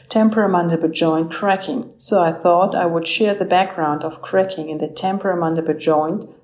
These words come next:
also called T M J, with you today in this podcast episode. What types of cracking in the T M J are there? The clicking of the T M J can be subdivided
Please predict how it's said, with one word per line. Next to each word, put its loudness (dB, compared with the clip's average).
also -4
called -8
T -2
M 2
J, 0
with 4
you 6
today 4
in -2
this 2
podcast -2
episode. 0
What 4
types 2
of -2
cracking 0
in 0
the 2
T -2
M 0
J 6
are 2
there? 2
The 2
clicking 2
of 0
the 2
T -2
M 2
J 4
can -2
be -2
subdivided 2